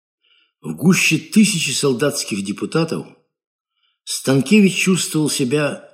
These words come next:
не рациональным направителем, а щепкой, и бросало его стихийным переплеском туда же, куда всех бросает. И за пять минут нельзя было предсказать,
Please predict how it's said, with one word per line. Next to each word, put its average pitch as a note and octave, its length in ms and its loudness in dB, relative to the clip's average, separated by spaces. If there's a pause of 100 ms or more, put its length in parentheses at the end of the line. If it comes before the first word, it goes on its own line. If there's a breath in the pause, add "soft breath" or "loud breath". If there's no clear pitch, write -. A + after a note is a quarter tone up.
не A#2 220 4
рациональным D#3 760 2
направителем, A#2+ 920 0 (380)
а A2 120 -8
щепкой, - 760 -2 (720 loud breath)
и F#3+ 100 0
бросало F3+ 480 4
его D#3 220 4
стихийным F3+ 680 2
переплеском C#3 720 -2
туда D#3 400 0
же, C#3+ 260 -8 (200 soft breath)
куда A2 220 -2
всех G#2 300 -4
бросает. D#2+ 600 -8 (800)
И A2+ 100 -2
за C#3 140 2
пять G3 280 2
минут F3 400 6
нельзя B2+ 280 4
было C#3 180 4
предсказать, B2 760 -2